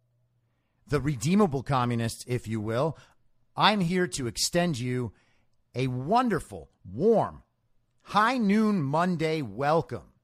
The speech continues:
I'm so glad that someone put this on with you in the room.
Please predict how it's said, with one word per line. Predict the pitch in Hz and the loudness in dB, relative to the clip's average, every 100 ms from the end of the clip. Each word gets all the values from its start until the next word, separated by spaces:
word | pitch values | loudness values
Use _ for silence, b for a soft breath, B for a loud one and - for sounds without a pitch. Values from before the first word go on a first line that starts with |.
| _ _ _ _ - | _ _ _ _ -8
I'm | 147 139 | -6 -2
so | - - 208 254 240 | 0 2 2 2 -2
glad | 143 196 196 202 139 - _ _ _ _ | -2 0 0 -2 -6 -12 _ _ _ _
that | 92 156 151 | -2 -2 0
someone | - - 202 226 190 180 170 160 _ | -2 0 0 0 0 0 0 -4 _
put | - 226 139 | -4 -4 -2
this | 190 165 | -4 -2
on | 180 185 139 117 113 107 _ _ _ _ _ _ _ _ _ _ _ _ _ | 0 0 0 -2 -6 -10 _ _ _ _ _ _ _ _ _ _ _ _ _
with | 101 156 | -2 0
you | 131 165 160 | 0 0 0
in | |
the | 151 | 0
room. | 127 120 85 62 | -2 -4 -6 -14